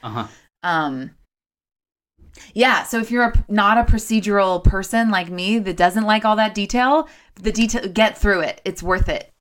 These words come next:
Speaker 2: Stick with it. Read the book.
Speaker 1: Read the book. So now I just wanna say I, I love this practice. I do it every day. Um, it's like this, and what's great about it is it's incredibly self-contained. You
Speaker 2: Mm-hmm.
Speaker 1: don't need a lot of equipment. Like, you need, like,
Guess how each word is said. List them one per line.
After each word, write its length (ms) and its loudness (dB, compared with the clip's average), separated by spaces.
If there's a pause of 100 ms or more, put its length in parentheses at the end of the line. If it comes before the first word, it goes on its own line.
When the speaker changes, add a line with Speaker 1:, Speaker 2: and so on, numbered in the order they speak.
(120)
Speaker 2:
Stick 300 -2
with 180 2
it. 220 -4
Read 180 0
the 60 -2
book. 360 -2 (280)
Speaker 1:
Read 100 -4
the 60 -8
book. 360 -2 (720)
So 200 0
now 560 4
I 100 -2
just 240 -6
wanna 160 -2
say 300 2
I, 260 2 (100)
I 120 -10
love 400 -4
this 160 -6
practice. 500 -2
I 140 -10
do 160 -10
it 80 -8
every 320 -8
day. 360 -4 (340)
Um, 460 -8 (120)
it's 260 -14
like 180 -4
this, 300 -10 (220)
and 160 -8
what's 240 -2
great 260 4
about 280 0
it 220 -6
is 380 -6 (240)
it's 180 -18
incredibly 460 -4
self-contained. 800 -8 (180)
You 140 -12
Speaker 2:
Mm-hmm. 80 -10
Speaker 1:
don't 200 2
need 140 4
a 40 -2
lot 140 -2
of 60 -10
equipment. 500 -12
Like, 200 -18
you 80 -10
need, 180 -10 (340)
like, 240 -14